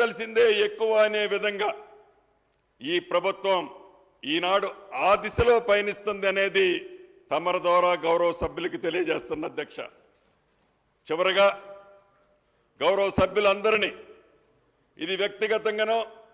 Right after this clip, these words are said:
ఏ వ్యక్తినో విమర్శించాలన్నది కాదు ఈ ప్రభుత్వం యొక్క లక్ష్యం. ఇక్కడున్న ఈ సభలో ఉన్న సభ్యులకి, ఆనాటి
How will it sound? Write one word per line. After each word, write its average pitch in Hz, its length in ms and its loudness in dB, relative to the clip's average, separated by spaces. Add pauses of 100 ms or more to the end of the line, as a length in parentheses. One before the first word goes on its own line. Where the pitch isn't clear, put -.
(1200)
ఏ 165 140 0 (120)
వ్యక్తినో 214 360 0 (140)
విమర్శించాలన్నది 220 960 2
కాదు 220 220 4 (100)
ఈ 220 40 -4 (100)
ప్రభుత్వం 220 480 -4
యొక్క 214 220 -6
లక్ష్యం. 208 360 0 (1800)
ఇక్కడున్న 220 360 0 (180)
ఈ 226 60 2 (340)
సభలో 214 300 4 (100)
ఉన్న 226 140 0 (120)
సభ్యులకి, 233 520 2 (920)
ఆనాటి 226 380 4